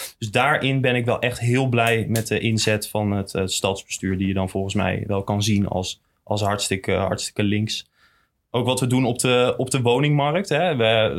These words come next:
laatst is het, eh, het plan gepresenteerd dat we als stad sociale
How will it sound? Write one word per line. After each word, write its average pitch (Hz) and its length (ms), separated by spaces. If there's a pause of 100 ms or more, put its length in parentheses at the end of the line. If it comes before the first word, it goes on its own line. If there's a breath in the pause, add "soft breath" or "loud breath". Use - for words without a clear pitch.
laatst 113 380
is 107 140
het, - 180
eh, 110 160 (120)
het 104 180
plan 123 280
gepresenteerd 113 760
dat 101 140
we - 60
als 107 140
stad 107 280
sociale 101 460